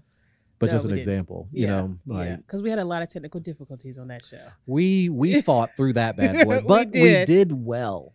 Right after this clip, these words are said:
Speaker 2: Yeah,
Speaker 1: I
Speaker 2: yeah,
Speaker 1: think.
Speaker 2: yeah,
Speaker 1: You
Speaker 2: yeah.
Speaker 1: know,
Speaker 2: We
Speaker 1: for the
Speaker 2: fought
Speaker 1: en-
Speaker 2: together 'cause I had to get in the trenches with you.
Speaker 1: Yeah, yeah,
Speaker 2: So, yeah,
Speaker 1: yeah, we
Speaker 2: yeah,
Speaker 1: did.
Speaker 2: yeah.
Speaker 1: We did. Um, it was good. And it's
Speaker 2: Yeah.
Speaker 1: been fun watching you guys, you know, like, battle and fight. I think I've watched you guys become, um, you know,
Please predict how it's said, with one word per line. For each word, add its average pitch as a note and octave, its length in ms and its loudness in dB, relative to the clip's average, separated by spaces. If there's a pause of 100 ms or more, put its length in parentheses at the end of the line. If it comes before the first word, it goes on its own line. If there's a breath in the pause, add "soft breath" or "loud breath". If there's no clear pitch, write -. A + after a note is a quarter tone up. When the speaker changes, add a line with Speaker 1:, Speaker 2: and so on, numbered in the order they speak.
(120)
Speaker 2:
Yeah, F#3+ 400 -2
Speaker 1:
I F#3 40 -16
Speaker 2:
yeah, E3+ 280 -4
Speaker 1:
think. F#2 260 -12
Speaker 2:
yeah, E3+ 320 -8 (320)
Speaker 1:
You A2 120 -2
Speaker 2:
yeah. G#2 100 -2
Speaker 1:
know, G#2 100 -2
Speaker 2:
We A3 140 -4
Speaker 1:
for B2 40 0
the B2 60 2
Speaker 2:
fought D#4+ 120 4
Speaker 1:
en- D#4+ 60 -4
Speaker 2:
together C#4+ 280 -4
'cause A3 80 -2
I G#3+ 40 0
had G#3+ 80 -2
to G#3 40 -8
get G#3 180 -8
in G3+ 80 -6
the G3 60 -4
trenches F#3+ 340 -8
with F3+ 180 -10
you. A#2+ 140 -12 (100)
Speaker 1:
Yeah, D#3+ 280 2
yeah, E4 180 -2
Speaker 2:
So, - 140 0
yeah, F3+ 300 -2
Speaker 1:
yeah, E3 300 0
we D3+ 80 4
Speaker 2:
yeah, F3+ 60 -2
Speaker 1:
did. C4 400 -2
Speaker 2:
yeah. E3+ 340 -10 (200)
Speaker 1:
We D3 160 -4
did. A#2+ 420 -4 (140)
Um, G#2 500 -6
it D3+ 100 -4
was D#3+ 140 -4
good. B2 420 -6 (120)
And F#3+ 100 -14
it's C3 160 0
Speaker 2:
Yeah. D3 40 -12
Speaker 1:
been C3 100 -2
fun C3+ 200 -4
watching B2+ 300 -4
you A2 140 -4
guys, F2 560 -8
you A2+ 100 -8
know, F#2 220 -6
like, F2+ 260 -12
battle G2 240 -10
and F#2 100 -10
fight. F#2 260 -10
I G2+ 80 -12
think A#2 200 -8
I've G2 120 -8
watched G#2+ 280 -8
you G#2 80 -8
guys G2 280 -6
become, F#2+ 680 -8
um, F2+ 400 -12 (1040)
you B2 100 -6
know, G2 220 -4